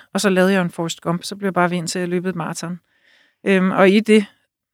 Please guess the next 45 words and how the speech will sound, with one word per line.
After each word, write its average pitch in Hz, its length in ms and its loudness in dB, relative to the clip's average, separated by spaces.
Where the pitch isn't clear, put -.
og 190 120 2
det 208 100 4
skriver 226 200 4
jeg 208 100 4
så 208 80 2
også 202 220 4
om 190 120 2
i 196 60 0
bogen, 190 320 2
det 202 80 0
her 196 80 2
grundtilstandsnetværk. 190 1200 0
Jeg 196 160 0
har 214 120 4
ikke 202 220 4
dengang 190 460 2
nogen 202 360 2
opskrift 202 400 0
på, 202 140 4
hvad 202 140 4
det 190 100 4
er, 185 80 6
der 208 100 -2
sker 208 260 0
inde 196 160 2
i - 20 2
min 202 160 4
hjerne. 175 360 2
Men 208 120 0
der 208 60 4
sker 240 260 4
jo 220 60 4
det, 214 240 6
at 208 100 2
når 196 120 2
vi 185 120 0
laver 196 380 4
monotone 208 680 2
gentagelser, 196 640 2
hvor 196 160 4
vi 196 120 0
har 190 120 4
fred 190 240 2
i 208 60 4
hjernen, 190 380 2